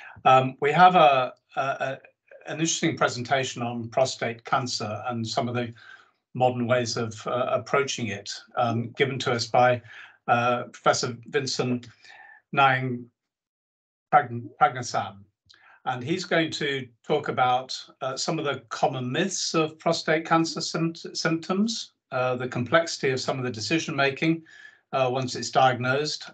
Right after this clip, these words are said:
and its growing economic and resource burden. Uh, Vincent's research has, uh, covered the full section, spectrum of basic science, translational, clinical, and epidemiological disciplines in prostatic cancer.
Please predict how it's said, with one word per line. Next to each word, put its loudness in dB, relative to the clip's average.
and 0
its -2
growing 2
economic -2
and 0
resource 0
burden. 0
Uh, 8
Vincent's 2
research 0
has, -2
uh, -2
covered 0
the -4
full 2
section, -2
spectrum -2
of -8
basic -4
science, -6
translational, 0
clinical, -4
and 0
epidemiological 2
disciplines -6
in -2
prostatic 0
cancer. -2